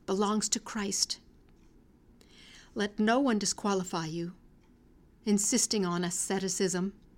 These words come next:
and worship of angels, going on in details about visions, puffed up without reason by his sensuous mind, and not holding fast to the head,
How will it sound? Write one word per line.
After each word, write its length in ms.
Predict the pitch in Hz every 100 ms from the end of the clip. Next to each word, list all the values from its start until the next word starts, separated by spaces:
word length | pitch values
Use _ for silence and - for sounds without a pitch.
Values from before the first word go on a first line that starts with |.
| - - -
and 100 | 185
worship 400 | 196 220 208 208
of 140 | 180
angels, 500 | 185 185 185 196 220
going 380 | - 202 208 208
on 240 | 202 214
in 120 | 208 185
details 680 | 190 202 202 214 202 208 220
about 240 | 196 202
visions, 600 | 190 208 196 208 233 - - - - -
puffed 320 | 269 - 233
up 160 | 220
without 340 | 226 202 208 240
reason 600 | 214 214 214 240 254 233
by 220 | 190 180
his 280 | 175 190 -
sensuous 540 | - 202 - 185 -
mind, 460 | 196 185 190 233 - - - - - - - - - -
and 180 | 226 196
not 200 | 233 214
holding 360 | 262 254 226
fast 580 | 214 262 233 185 - -
to 120 | -
the 80 | 214
head, 360 | 196 226 202